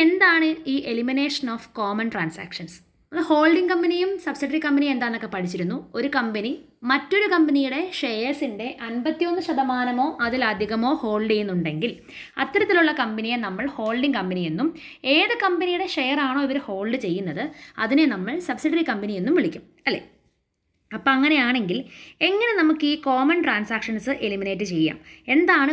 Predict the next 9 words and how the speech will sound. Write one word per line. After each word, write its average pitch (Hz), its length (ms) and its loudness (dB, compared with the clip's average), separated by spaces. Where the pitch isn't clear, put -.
കോമൺ 226 340 0
ട്രാൻസാക്ഷൻസ് 208 680 -2
എന്നാദ്യം 190 360 0
നോക്കാം. - 240 -10
ഇപ്പം 359 160 4
goods 359 260 4
sold 349 440 4
on 339 80 2
credit 311 340 2